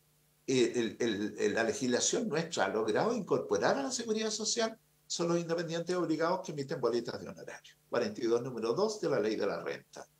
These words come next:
Ese es el sector incorporado. Pero tenemos otro importante grupo de trabajadores que en su momento habrá que, eh, considerar. Existen muchos independientes formales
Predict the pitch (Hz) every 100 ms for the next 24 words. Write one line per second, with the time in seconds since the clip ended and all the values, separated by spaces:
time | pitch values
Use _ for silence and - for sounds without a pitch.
0 | _ _ _ _ _ _ _ 165 156 135
1 | - 113 - 110 - 98 85 - 85 -
2 | 90 - - - _ _ - - _ 165
3 | 170 180 190 311 254 - 285 262 190 175
4 | - - - 302 196 254 285 208 196 -
5 | 160 139 143 156 220 220 - 165 160 -
6 | _ - 156 - 285 247 233 285 254 208
7 | 233 247 - 233 247 180 185 202 190 202
8 | 202 262 - - _ _ _ _ _ _
9 | _ _ _ 202 - 269 269 - 202 165
10 | 220 277 294 - 247 202 202 165 220 220
11 | 208 - 151 113 113 - - - -